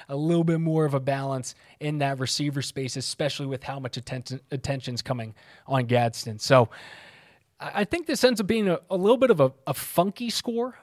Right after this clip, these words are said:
I don't know, I don't know how it gets to here, but I'm predicting, like, a Syracuse thirty-three or thirty-four. Brendan's gonna want an answer, so, you know, I, I,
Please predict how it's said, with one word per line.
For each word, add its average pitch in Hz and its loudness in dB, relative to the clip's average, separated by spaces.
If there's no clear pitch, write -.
I 165 -2
don't 208 0
know, 175 2
I 170 -4
don't 233 -2
know 131 -8
how 170 -4
it 117 -16
gets - -4
to 233 2
here, 226 -4
but 170 8
I'm 180 4
predicting, 190 2
like, 143 -2
a 139 4
Syracuse 202 0
thirty-three 175 2
or 180 6
thirty-four. 165 2
Brendan's 160 0
gonna 160 2
want 151 0
an 139 2
answer, 143 0
so, 135 2
you 175 0
know, 143 4
I, 135 2
I, 131 -4